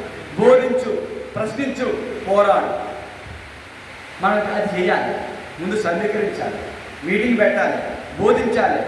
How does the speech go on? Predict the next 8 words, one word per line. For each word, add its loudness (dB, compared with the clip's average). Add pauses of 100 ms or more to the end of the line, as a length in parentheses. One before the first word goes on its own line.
(440)
ఎడ్యుకేట్ 2
చేయాలి, 2 (360)
ప్రశ్నించాలి, 2 (380)
అవతల 4
ఉండి 2
ప్రశ్నించాలి, 0
తర్వాత 4
పోరాడాలి. 2